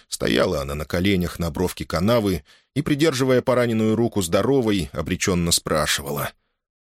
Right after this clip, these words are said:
«Добивать, что ли, будете? Добивайте уж тогда скорее!» «Что ты, что ты?» — не помня себя, закричал Герасим и бросился к ней. «Мы ведь отнять вас у карателей хотели,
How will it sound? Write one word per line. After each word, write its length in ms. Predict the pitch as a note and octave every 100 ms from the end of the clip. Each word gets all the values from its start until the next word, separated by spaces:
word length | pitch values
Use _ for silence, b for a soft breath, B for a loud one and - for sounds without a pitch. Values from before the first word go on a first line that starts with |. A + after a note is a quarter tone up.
| _ _ -
«Добивать, 640 | D#3+ F#3 G3+ F#3 G#3 A3+
что 200 | - G3
ли, 100 | D#3
будете? 560 | B2 F3 C#3 - A2 - _ _ _ _ _
Добивайте 720 | - D#3 F#3 G#3 G#3+ A3 G#3 D#3+
уж 160 | D#3
тогда 300 | C3+ C3+ C#3+
скорее!» 640 | - E3+ F3+ E3+ D3 F#2 D2 - _ _ _ _ _ -
«Что 460 | - - D3 G3+ A3
ты, 180 | G3
что 460 | E3 - C4 C4 C4
ты?» — 340 | - G#3+ C3+ - _ _ -
не 140 | B2
помня 300 | A#2 A2 G2
себя, 340 | F2+ B2 B2+ B2
закричал 500 | A2 A#2 - A2 G2+
Герасим 600 | G2 C3 D#3 - A2+ F#2 b b
и 80 |
бросился 500 | F2 G2+ - F2+ -
к 100 | -
ней. 480 | F2+ D#2 D2 D2 - _ _ _ _ _
«Мы 160 | - B2
ведь 180 | C#3 C#3
отнять 500 | C#3 E3 E3 E3 -
вас 220 | D#3 -
у 80 | C#3+
карателей 580 | E3+ E3 F3+ D#3+ D#3+ C#3+
хотели, 760 | E3+ D#3 D#3 D3+ A2 F2 -